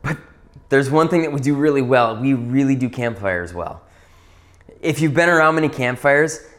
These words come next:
y-, you know that you're, you're probably not gonna have to battle a whole lot of mosquitoes, but you're going to have to battle the constantly changing direction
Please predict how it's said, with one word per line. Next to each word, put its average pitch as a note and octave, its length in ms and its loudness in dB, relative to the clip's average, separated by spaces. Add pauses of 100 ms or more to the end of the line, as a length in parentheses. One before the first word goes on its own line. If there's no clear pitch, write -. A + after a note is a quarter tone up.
(360)
y-, C3 140 -12
you D3+ 220 0
know F3+ 180 4
that E3+ 100 -4
you're, C3+ 180 -8
you're C#3+ 100 -8
probably F3+ 240 0
not F3 100 -4
gonna D#3+ 100 0
have C#3+ 120 0
to C#3+ 60 -4
battle B2+ 360 2
a - 20 0
whole C#3 220 0
lot C#3 160 2
of B2 60 -4
mosquitoes, A#2 580 -2
but C3+ 180 -6
you're C3 100 -6
going D#3+ 520 0
to F#3 160 -8
have C#3 320 -6
to D#3 120 -8
battle G#2+ 360 -2
the G#2 100 -4
constantly C#3 640 -6
changing A#2+ 480 -6
direction G2+ 580 -6